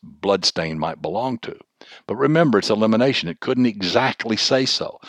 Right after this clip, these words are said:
But let's say blood that is A B negative is left at a crime scene. Well, about three percent of people have A B negative blood. So what have you ad-,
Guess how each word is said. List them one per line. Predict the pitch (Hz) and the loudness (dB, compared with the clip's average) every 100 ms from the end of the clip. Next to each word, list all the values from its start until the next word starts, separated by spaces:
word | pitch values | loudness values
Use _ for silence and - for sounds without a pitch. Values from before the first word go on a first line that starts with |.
| - - - | -18 -14 -8
But | 110 | 2
let's | 139 - | 4 4
say | - 151 139 110 - - _ - | 4 4 4 0 -6 -20 _ -18
blood | 101 113 135 113 | -4 6 6 6
that | 104 | 2
is | 95 - | 2 0
A | 127 | -2
B | 117 113 | 0 0
negative | 98 104 117 92 - 67 78 _ _ | 2 2 0 -2 -4 -8 -12 _ _
is | - 90 | -4 -2
left | 104 113 - 92 | 2 0 2 -2
at | |
a | 82 | -2
crime | - - 120 117 | -2 -2 -2 -2
scene. | - 76 - - - - - | -6 -10 -18 -20 -20 -20 -4
Well, | 104 | -2
about | - 101 123 107 | -2 2 0 2
three | 143 180 | -2 -2
percent | - 117 - 123 | -2 -2 0 0
of | 95 | -2
people | - 123 - 82 | -2 -4 -4 -4
have | 80 90 | -2 -2
A | 92 92 | -2 -2
B | 90 | -6
negative | 85 82 78 78 | -6 -6 -6 -8
blood. | 90 117 - - _ _ _ _ - - | -4 -4 -6 -14 _ _ _ _ -20 -14
So | - 104 | 0 4
what | 143 165 | 6 4
have | 131 | 2
you | 123 | -2
ad-, | 101 92 | -2 -4